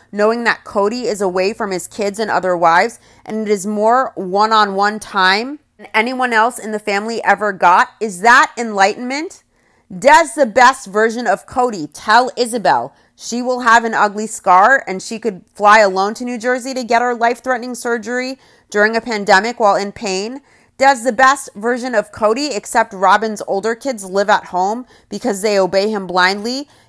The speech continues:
yet tell Janelle's kids a different standard, calling them her kids who have jobs and they can't live under permanent lockdown and obey his mandates,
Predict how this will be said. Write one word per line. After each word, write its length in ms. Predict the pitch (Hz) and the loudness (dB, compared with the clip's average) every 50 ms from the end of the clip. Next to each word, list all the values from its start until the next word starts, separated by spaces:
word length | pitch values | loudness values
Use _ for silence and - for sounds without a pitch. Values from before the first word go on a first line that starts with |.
| _ | _
yet 280 | - 220 220 208 214 - | 2 4 4 4 4 0
tell 240 | - 233 214 220 226 | 0 2 2 2 2
Janelle's 520 | 202 214 214 202 196 196 202 220 226 - | 0 -4 -2 0 2 2 2 0 -4 -8
kids 400 | - - 240 202 214 233 220 - - | -8 -6 -4 -2 -2 -4 -4 -6 -8
a 80 | - | -6
different 380 | 196 190 208 208 - 202 190 190 | -6 -4 -6 -6 -6 -8 -8 -8
standard, 720 | - - - 196 185 185 196 214 226 240 254 254 220 - _ _ _ _ _ _ - | -10 -10 -6 -4 -2 -2 0 0 0 -2 -2 -4 -8 -14 _ _ _ _ _ _ -6
calling 320 | - 226 220 214 214 220 | 0 2 2 2 2 0
them 160 | 214 196 190 | -2 -4 -4
her 260 | 180 - - 220 226 226 | -4 -6 -4 -4 -4 -4
kids 480 | 226 - 240 214 220 240 226 - - - _ _ _ _ _ _ | -4 -6 -6 -4 -2 -4 -4 -6 -12 -18 _ _ _ _ _ _
who 120 | - 233 | 0 4
have 260 | 226 214 202 185 165 - | 6 6 6 4 0 0
jobs 460 | 202 196 185 185 196 214 233 208 - | 2 4 6 6 6 6 4 0 -4
and 180 | - 185 196 | -8 -6 -6
they 80 | 190 180 | -6 -6
can't 400 | 175 - - 262 240 220 - 208 | -8 -8 -6 -4 -4 -4 -4 -4
live 240 | 202 202 233 220 - - | -4 -2 -2 -2 -4 -4
under 240 | 208 208 190 196 190 | -6 -4 -4 -4 -6
permanent 400 | - - 220 208 214 208 196 127 | -6 -6 -8 -6 -6 -6 -6 -2
lockdown 560 | 175 180 175 185 196 - - 233 220 233 233 | 2 4 4 4 2 2 -2 -2 -2 -2 -4
and 140 | 151 196 185 | -6 -6 -6
obey 340 | 180 165 175 185 180 196 208 | -4 -2 0 0 0 0 0
his 200 | 214 190 170 175 | -4 -6 -8 -8
mandates, 600 | 180 175 180 185 196 220 226 247 254 - - | -6 -4 -4 -4 -4 -4 -4 -4 -6 -10 -16